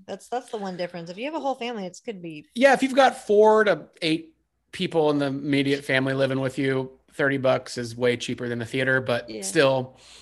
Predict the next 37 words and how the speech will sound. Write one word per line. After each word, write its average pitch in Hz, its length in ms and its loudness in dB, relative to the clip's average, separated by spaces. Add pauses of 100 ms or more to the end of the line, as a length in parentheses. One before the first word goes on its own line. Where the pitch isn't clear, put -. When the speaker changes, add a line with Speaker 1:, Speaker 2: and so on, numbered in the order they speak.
(320)
Speaker 2:
<laughs> - 1040 -10
you 151 140 -2
can 143 160 -2
wait 131 240 -2
too 131 200 -2
and 120 100 -4
get 117 160 -8
it - 60 -20
for 127 100 -10
free. 175 380 -6 (800)
So 117 520 -6
there 123 240 -2
you 120 60 -2
go. 131 360 0 (320)
Speaker 1:
Yeah. 180 500 4
Speaker 2:
Um, 170 220 -4 (440)
now 226 420 6
for 220 180 0
a 196 40 2
movie 196 180 4
that 190 80 2
hasn't 185 220 -4
come 185 160 -2
out 175 320 -2
yet 170 440 0 (340)
that, 147 760 0
um, 135 720 -6 (420)
that 135 420 -4
will 143 360 -2
be 139 720 2
released. 135 480 -2
Is 147 100 -6
it 147 80 -8
this 190 180 -2
week 339 160 -2
or 156 80 0
next 135 220 0